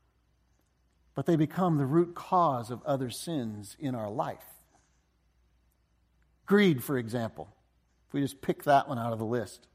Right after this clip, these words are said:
leads to other sins in our life. Greed can lead us to stealing, lying,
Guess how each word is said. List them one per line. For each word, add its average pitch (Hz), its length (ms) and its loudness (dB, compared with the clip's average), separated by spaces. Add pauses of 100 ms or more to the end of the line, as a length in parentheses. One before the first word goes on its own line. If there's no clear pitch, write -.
(640)
leads 160 300 2
to 147 100 -2
other 143 240 4
sins 131 340 -2
in 127 100 -4
our 117 140 0
life. 113 320 -2
Greed 151 300 0
can 135 160 -2
lead 147 180 0
us 131 160 -4
to 110 280 -10
stealing, 117 680 -6 (1600)
lying, 113 580 -4